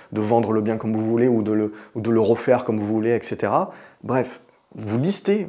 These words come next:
en gros, vous devez lister tous les risques. Et dans le pire des cas,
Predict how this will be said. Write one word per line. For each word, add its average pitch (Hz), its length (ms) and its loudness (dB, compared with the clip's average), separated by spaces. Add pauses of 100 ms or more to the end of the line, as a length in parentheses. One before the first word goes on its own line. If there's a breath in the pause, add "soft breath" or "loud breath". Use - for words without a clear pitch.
(120)
en 107 60 0
gros, 120 180 6
vous 135 160 2
devez 143 480 4
lister 135 400 0
tous - 160 -6
les 117 100 2
risques. - 380 -6 (560 loud breath)
Et 135 120 6
dans 180 500 4
le 131 180 4
pire 247 380 2
des 190 120 4
cas, 190 260 -4